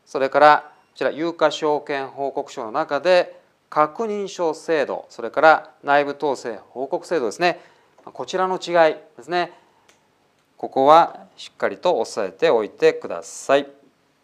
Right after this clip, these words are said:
まあ、実際にこの有価証券報告書ですね、こちらを、まあ、インターネットなどで見ていただくのが、こちら、理解する上では良いかというふうに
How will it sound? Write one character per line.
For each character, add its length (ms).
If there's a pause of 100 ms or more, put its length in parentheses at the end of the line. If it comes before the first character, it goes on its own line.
(1900)
ま 60
あ、 40
実 80
際 160
に 80
こ 120
の 40
有 180
価 120
証 240
券 180
報 160
告 160
書 140
で 60
す 100
ね、 300 (200)
こ 120
ち 120
ら 220
を、 260
ま 80
あ、 40
イ 60
ン 100
タ 140
ー 20
ネ 60
ッ 40
ト 340
な 140
ど 120
で 420
見 120
て 200
い 60
た 120
だ 140
く 340
の 100
が、 380
こ 80
ち 80
ら、 220 (240)
理 120
解 200
す 120
る 80
上 160
で 120
は 420 (100)
良 160
い 60
か 100
と 180 (140)
い 60
う 80
ふ 120
う 20
に 280